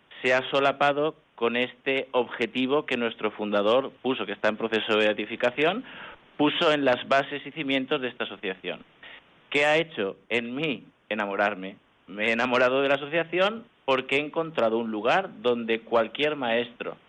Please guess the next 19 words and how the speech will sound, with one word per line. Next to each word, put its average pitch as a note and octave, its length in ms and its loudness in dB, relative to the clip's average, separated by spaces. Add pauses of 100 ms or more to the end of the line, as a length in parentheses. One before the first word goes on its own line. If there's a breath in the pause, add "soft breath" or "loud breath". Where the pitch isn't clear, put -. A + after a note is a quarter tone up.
(280)
independientemente, B2+ 1000 0
¿no?, B2 180 0
de A2 320 0 (320 loud breath)
sea C3 160 -2
católico, A2+ 560 2
no A#2 80 0
sea C3+ 160 0
católico, A2+ 560 -2
de G#2 80 2
la, G#2 200 2
de G2+ 200 -2
las A2 220 2
dificultades A#2 720 -2
que A#2 100 -4
pueda B2 300 2
tener, G2+ 320 -2 (440 loud breath)
es C#3+ 280 -2
un G#2 180 -6 (140)
sitio D#3+ 480 -2